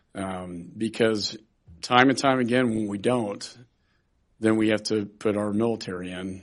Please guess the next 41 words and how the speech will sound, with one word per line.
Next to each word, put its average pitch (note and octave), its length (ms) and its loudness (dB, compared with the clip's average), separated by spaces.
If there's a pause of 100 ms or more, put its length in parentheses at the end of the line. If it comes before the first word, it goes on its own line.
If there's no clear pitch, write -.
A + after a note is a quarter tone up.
You F#2+ 140 -4
know, F2+ 80 -8
with, F#2 320 -12
uh, F#2 60 -10
as F#2 400 -4
Mattis G#2+ 340 -2
said, G2 240 -8
I'd G2 120 -10
rather, G2+ 380 -8 (760)
I'd G2+ 160 -10
rather, G#2+ 440 -2
uh, F#2+ 240 -4 (260)
fully B2+ 300 4
fund A#2+ 220 4
the G2+ 60 -2
State C3 300 0
Department G#2+ 440 -2
than G#2 100 -2
have G2+ 140 -4
to - 80 -16
buy G2 160 -4
more F#2+ 200 -8
bullets - 720 -8 (760)
and G2+ 180 -6
k-, - 160 -14
have A#2+ 140 -4
to - 80 -6
kill F3+ 220 -4
people. - 460 -12
I, A#2 240 2
I C3+ 140 6
think, - 400 2 (180)
uh, A2 40 -2
you're A2+ 340 -2 (300)
spot F3+ 420 2
on, G#2 400 -6 (580)
and A#2+ 240 6
it's B2 220 0
a D3+ 40 6
prevention D#3 600 0
piece. - 480 -6